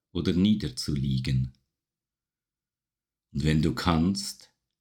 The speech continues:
kannst du das jetzt einfach tun. Suche dir einen Ort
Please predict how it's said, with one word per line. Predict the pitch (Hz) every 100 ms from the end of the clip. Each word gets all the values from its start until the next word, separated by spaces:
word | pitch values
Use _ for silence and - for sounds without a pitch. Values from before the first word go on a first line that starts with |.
| _ _ _ _ _ _ _
kannst | - 80 76 -
du | 73
das | 80 78 -
jetzt | 82 85 - - -
einfach | 87 80 76 - -
tun. | - 101 82 67 64 - _ _ _ _ _ _ _ _ _ _ _ _ _ _ _
Suche | - 107 117 117
dir | 104 104 95
einen | 90 90 95
Ort | 101 98 95 - -